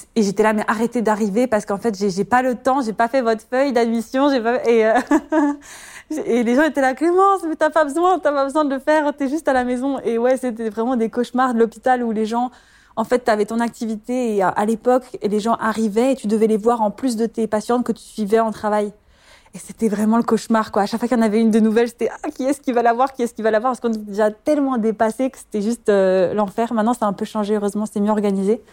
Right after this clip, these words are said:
Et du coup, c'était beaucoup des cauchemars. Et puis, ça s'est fort calmé et je me suis rendu compte que je rêvais de choses complètement normales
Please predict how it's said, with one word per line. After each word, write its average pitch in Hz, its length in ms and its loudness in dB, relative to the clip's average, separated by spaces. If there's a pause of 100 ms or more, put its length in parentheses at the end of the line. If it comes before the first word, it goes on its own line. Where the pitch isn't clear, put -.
(260)
Et 208 100 4
du 185 140 0
coup, - 100 -8
c'était 226 220 -2
beaucoup 214 200 -2
des 226 120 2
cauchemars. 208 320 -2 (320)
Et 214 80 2
puis, 269 100 2
ça 254 140 2
s'est 226 140 -2
fort 269 240 0
calmé 226 500 -2
et 220 60 -2
je 208 100 -2
me 208 60 0
suis 220 140 -2
rendu 226 340 2
compte 247 380 0 (360)
que 233 100 2
je 214 140 2
rêvais 240 560 2
de 220 100 2
choses 247 260 -2
complètement 269 460 0
normales 220 460 0